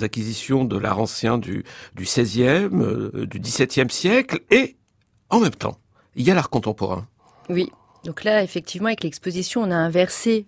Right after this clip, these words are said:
Speaker 2: euh, finalement, euh, le processus, puisque d'habitude, dans le parcours permanent,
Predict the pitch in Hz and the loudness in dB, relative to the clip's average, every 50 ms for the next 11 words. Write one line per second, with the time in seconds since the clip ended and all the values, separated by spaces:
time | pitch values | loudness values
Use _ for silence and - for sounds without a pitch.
0 | - - 165 165 165 165 - - 175 170 165 165 170 175 180 185 185 185 180 175 | -8 -10 -10 -8 -8 -10 -8 -6 -4 -2 -2 -2 0 0 0 0 2 2 0 0
1 | 165 151 147 151 151 151 - - - 151 - 180 170 - - 269 302 - - - | 0 0 0 0 -2 -2 -4 -4 -6 -4 -2 -2 -2 -2 -2 -2 -2 -2 -4 -8
2 | - - - - - - - - _ - - 175 - - - 175 175 165 160 165 | -12 -14 -16 -16 -16 -16 -16 -18 _ -12 -10 -8 -6 -4 0 2 2 2 2 0
3 | 156 - - 233 196 196 175 175 170 165 - 170 170 - - - 202 - - - | -4 -4 -4 0 2 2 4 4 2 2 0 0 0 -2 -2 -4 -4 -4 -2 0
4 | 175 165 160 170 175 160 160 160 170 180 220 269 311 | 0 2 2 2 0 2 2 2 2 2 4 4 2